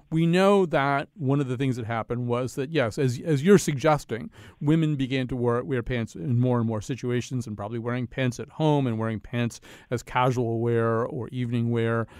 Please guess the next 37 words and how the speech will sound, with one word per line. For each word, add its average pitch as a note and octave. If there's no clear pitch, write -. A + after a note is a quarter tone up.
um, B2+
you D3+
know, A2+
at A2+
night A2+
in G#2
their A2+
houses. A#2+
But C#3+
there D3+
was D#3+
sort A3+
of G3+
a G3
public E3+
problem C3
with G#2+
pants. A2+
And C3+
so, C3
um, C3
Mary D#3
Tyler A2+
Moore, E3
who, A#2+
uh, A2
was A#2+
one A#2
of A2+
the A2
<laughs> -
pioneers D3+
of B2
pants D#3+
on F3
television, B2
was, C#3+